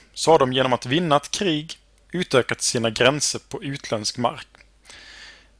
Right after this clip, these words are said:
Ni kan se den ursprungliga gränsen som är den gröna linjen. Tidigare hette landet Palestina. Sedan har gränsen flyttats och Israel har då drivit bort de människorna som bodde där tidigare.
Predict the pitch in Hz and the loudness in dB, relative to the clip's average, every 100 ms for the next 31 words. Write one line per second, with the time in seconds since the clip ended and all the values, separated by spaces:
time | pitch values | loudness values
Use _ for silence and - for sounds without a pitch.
0 | - 151 180 - 165 139 165 - - 123 | -4 2 2 6 6 6 2 0 0 2
1 | 131 143 165 123 117 - 120 113 104 117 | 2 4 4 4 -2 0 2 0 0 4
2 | 127 120 110 127 110 123 143 - _ _ | 4 4 2 0 0 -8 -16 -20 _ _
3 | _ - - - 165 156 127 143 - - | _ -20 -14 -2 2 4 4 4 -2 2
4 | 123 117 - _ - 120 110 101 - 117 | 6 6 2 _ 2 4 4 0 0 0
5 | - - 151 170 123 - _ _ _ _ | 0 -2 -2 -4 -6 -12 _ _ _ _
6 | - - - - - - - - 202 151 | -20 -20 -20 -20 -20 -18 -2 6 6 6
7 | 143 196 151 147 - - 196 _ 147 190 | 6 4 2 -2 -6 -6 -6 _ 0 0
8 | - - - - - _ 165 - - - | 0 0 0 -4 -12 _ -4 -4 -8 -8
9 | - 170 190 - 120 117 170 180 135 - | -4 -2 0 4 4 4 2 2 2 0
10 | - 131 127 120 120 170 - 180 151 135 | -6 -2 0 -2 -2 -4 0 2 4 4
11 | 117 120 101 113 123 135 107 156 - 139 | 2 -2 -2 -2 -2 -4 0 0 2 -2
12 | 120 120 127 | -4 -6 -6